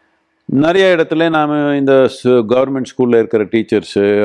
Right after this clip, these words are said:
அது ஆஃபீஸர்ஸ், கொ-, பழைய மினிஸ்டர்ஸ் எல்லாம் பார்த்தோம். அப்போ பார்த்தப்போ இன்ஃப்ராஸ்ட்ரக்சர் அப்பவே இருக்குது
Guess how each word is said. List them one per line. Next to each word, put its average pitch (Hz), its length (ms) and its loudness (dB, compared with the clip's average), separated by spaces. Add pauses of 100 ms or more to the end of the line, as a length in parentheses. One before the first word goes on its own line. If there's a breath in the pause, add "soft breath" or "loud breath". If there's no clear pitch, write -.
அது 104 180 0
ஆஃபீஸர்ஸ், 104 640 -4 (220)
கொ-, 104 320 -2
பழைய 113 280 -2
மினிஸ்டர்ஸ் 120 640 -4
எல்லாம் 143 280 -2
பார்த்தோம். 107 340 -8 (840 soft breath)
அப்போ 165 320 -4
பார்த்தப்போ 190 500 0 (920)
இன்ஃப்ராஸ்ட்ரக்சர் 190 800 0
அப்பவே 143 420 0
இருக்குது 127 320 -2